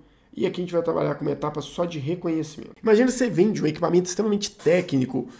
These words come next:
para empresas pesadas como mineração, como petrolíferas, como portos e coisas do tipo, ou até construção pesada. Se vo-, estivesse avaliando um cenário como esse, a primeira coisa que eu iria avaliar é,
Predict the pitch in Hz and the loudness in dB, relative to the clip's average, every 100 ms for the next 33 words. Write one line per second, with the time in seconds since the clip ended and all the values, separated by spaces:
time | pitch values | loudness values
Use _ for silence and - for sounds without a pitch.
0 | - - _ 143 156 165 170 156 139 - | -20 -20 _ 6 6 6 4 2 0 -4
1 | - _ _ - 143 - 151 185 180 156 | -14 _ _ 0 0 2 6 8 8 4
2 | 151 - 139 120 160 160 120 147 151 147 | 2 2 2 4 2 2 -2 -2 2 2
3 | 139 123 - 143 156 139 143 - - 135 | 2 0 -2 0 2 4 2 -2 -4 0
4 | 135 143 - 139 - - _ _ - 143 | 2 2 0 -2 -6 -14 _ _ -4 -2
5 | 135 131 135 160 135 127 123 127 - 139 | 2 2 4 4 4 4 2 2 -2 0
6 | 143 135 - 143 151 - 135 135 151 151 | 0 0 2 4 4 0 -4 -2 -2 -2
7 | 147 139 - 202 190 180 175 160 143 151 | 0 -2 0 0 0 -2 -2 -6 -4 -2
8 | - 113 120 - - - 269 151 139 - | -2 -4 -4 -6 -12 -2 0 0 -6 -10
9 | - 214 214 214 190 160 135 135 147 139 | 2 4 4 4 6 6 6 2 2 2
10 | 180 147 123 147 151 151 - - 135 196 | 2 0 0 2 0 -2 -12 -12 0 2
11 | 208 175 - 156 143 143 131 131 127 160 | 2 0 0 0 2 2 0 0 0 0
12 | 147 - | -2 -6